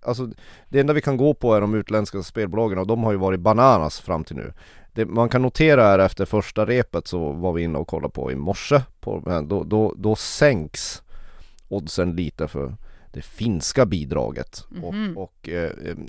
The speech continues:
Speaker 1: Loreen tappar några procent.
Speaker 2: Okej.
Speaker 1: Ja, så nu har hon bara så här fyrtiotre procents vinnarchans
Speaker 2: Ja,
Speaker 1: eller något
Speaker 2: det
Speaker 1: sånt där.
Speaker 2: står
Speaker 1: Hon har
Speaker 2: det.
Speaker 1: varit
Speaker 2: Jag
Speaker 1: uppe
Speaker 2: kollar
Speaker 1: i,
Speaker 2: nu.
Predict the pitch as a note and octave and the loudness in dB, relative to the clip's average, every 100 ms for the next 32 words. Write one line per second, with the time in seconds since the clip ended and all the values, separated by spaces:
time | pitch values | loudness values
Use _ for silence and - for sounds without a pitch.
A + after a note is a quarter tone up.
0 | - E2+ D#2 E2+ E2+ F2 G#2+ G2 G#2+ F#2+ | -16 -20 -20 -20 -18 -20 -16 -14 -4 -2
1 | F2+ E2+ F2 A2 - - F#2+ D2 - - | 2 0 2 0 2 0 2 0 -4 -8
2 | - - - - - - _ _ - B3 | -10 -12 -16 -16 -20 -20 _ _ -8 -8
3 | G3 - _ - F2 - G2+ G#2 G2+ G2 | -12 -18 _ -8 -8 -6 -2 0 2 2
4 | F#2+ F2 E2+ D#2+ E2 - G2 - G2 A2+ | 2 0 -2 -2 -4 -4 -6 -6 -4 -2
5 | A#2 F#2+ F#2 - C#2+ D#2 - - D#2+ D#2 | 0 -2 -4 -4 -6 -6 -10 -10 -12 -8
6 | F2 D#2+ C#3 - F3 - A3 B3 B3+ C4 | -6 0 0 2 2 2 -2 -2 0 -2
7 | G3+ A#3 G3 F#3 G#3+ G#3+ A#3 G#3+ G3 F3+ | 0 0 2 2 0 2 2 2 0 -4